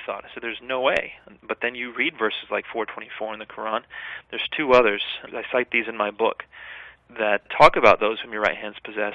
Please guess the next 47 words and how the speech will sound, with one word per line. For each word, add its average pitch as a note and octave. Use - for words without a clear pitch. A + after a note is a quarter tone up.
Then C3+
you C3
read D#3
the A#2+
Hadith B2+
in F3+
the F#3+
most E3
trustworthy C#3
books A#2+
of A2
Hadith. A#2+
Uh, A2+
we're -
not C3
talking C#3+
about A2+
random A2
books. A#2
We're -
talking B2
about A2+
the A2+
ones A#2+
that -
Muslims A#2+
go C#3
to A2
as G2+
their -
gold A2+
standard. F3
And, -
and A2
you G#2+
read C#3+
about G2+
those A2+
whom A2+
your G#2+
right A2+
hands G#2+
possess. A2+
And A#2+
it's A#2
incontrovertibly A#2+
there. -